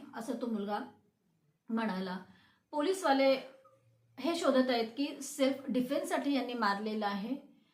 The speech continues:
की यामागे आणखी काही उद्देश आहे, याचा तपास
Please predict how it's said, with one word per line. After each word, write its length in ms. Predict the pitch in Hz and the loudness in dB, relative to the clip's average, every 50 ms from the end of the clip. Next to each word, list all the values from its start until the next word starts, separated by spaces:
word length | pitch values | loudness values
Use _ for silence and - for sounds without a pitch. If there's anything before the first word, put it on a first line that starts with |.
| _ _ | _ _
की 80 | 294 285 | -2 2
यामागे 380 | 277 254 247 247 - 180 254 | 2 2 2 2 0 -2 -2
आणखी 360 | 254 - 226 208 214 220 320 320 | -2 -2 -4 -4 -4 -4 -6 -2
काही 480 | 330 294 262 254 262 240 208 - - - - - _ _ _ _ _ _ _ _ _ - | 0 2 4 6 6 4 4 0 -4 -12 -20 -20 _ _ _ _ _ _ _ _ _ -8
उद्देश 440 | 262 220 196 247 233 233 226 - | -6 -2 0 2 2 2 0 -2
आहे, 360 | 220 190 196 202 190 202 269 - - _ _ _ _ _ _ - | -2 -2 -2 -4 -6 -8 -10 -14 -16 _ _ _ _ _ _ -4
याचा 240 | 269 269 269 359 359 | -2 -2 0 0 -2
तपास 520 | 359 - - - 233 233 226 - - - | -2 -2 0 0 0 0 0 -4 -10 -16